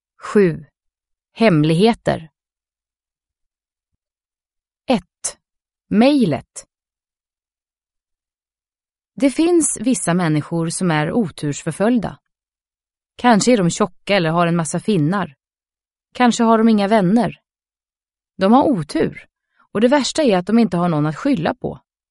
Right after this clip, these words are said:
Det är bara så det är. För mig är det annorlunda.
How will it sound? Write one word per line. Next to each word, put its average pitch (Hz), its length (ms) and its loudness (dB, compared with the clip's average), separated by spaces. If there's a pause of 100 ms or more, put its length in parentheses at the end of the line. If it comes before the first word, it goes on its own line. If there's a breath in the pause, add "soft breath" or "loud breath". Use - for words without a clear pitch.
(320)
Det 202 60 -6
är 233 40 0
bara 269 220 2
så 190 260 -2
det 220 260 -2
är. - 120 -12 (1400)
För 240 120 0
mig 254 280 4
är 160 60 0
det 165 100 0
annorlunda. 151 580 -2